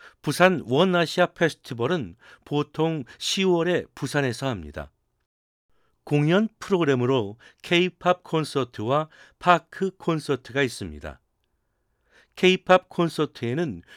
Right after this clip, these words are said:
유명한 한류 스타가 많이 나옵니다. 인기가 많아서 미리 인터넷으로 예매해야 합니다. 저도 팔월에 미리 예매해서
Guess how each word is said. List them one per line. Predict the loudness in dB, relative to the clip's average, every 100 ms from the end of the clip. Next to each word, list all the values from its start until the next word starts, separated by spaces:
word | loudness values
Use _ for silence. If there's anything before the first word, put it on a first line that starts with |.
| _
유명한 | -2 0 0 0 2 0 -2 -12
한류 | 0 2 4 2 0
스타가 | -2 -8 -4 0 -2 -4 0
많이 | 4 4 2 -2
나옵니다. | -2 -4 -8 -12 -12 -12 _ _ _ _ _ _ _ _ _ _ _ -2
인기가 | -2 -2 0 2 2
많아서 | 0 -4 -6 -6 -6 -8 _ -20 -8
미리 | -4 0 -2 -2 _ -2
인터넷으로 | 0 0 -2 -2 -4 -2 -2 -2 -8
예매해야 | 0 2 2 0 -2 -4 -4 -4
합니다. | -10 -12 -14 -16 _ _ _ _ _ _ _ _ _ _ _ -8
저도 | -6 0 0 0 -6 _ _
팔월에 | 0 2 4 0 -2 -4
미리 | -4 -4 -4 -2
예매해서 | -2 -2 -4 -6 -4 -6